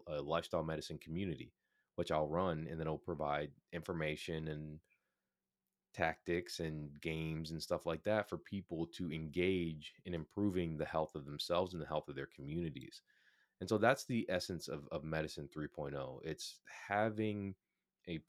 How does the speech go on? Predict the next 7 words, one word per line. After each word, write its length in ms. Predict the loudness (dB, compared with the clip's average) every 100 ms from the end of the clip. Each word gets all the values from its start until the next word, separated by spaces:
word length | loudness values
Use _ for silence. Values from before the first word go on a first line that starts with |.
| -4
personalized 640 | 0 0 2 2 4 2 0
approach, 680 | -8 -2 2 2 0 -8 _ _ _ _ _
working 480 | 0 4 4 2 -4
collaboratively 1080 | -6 -4 4 6 6 4 4 2 2 -2 -2
with 180 | -2 -4 -6 -18 -8
a 80 | -6
physician, 840 | -4 -4 0 0 0 -2 -2 -4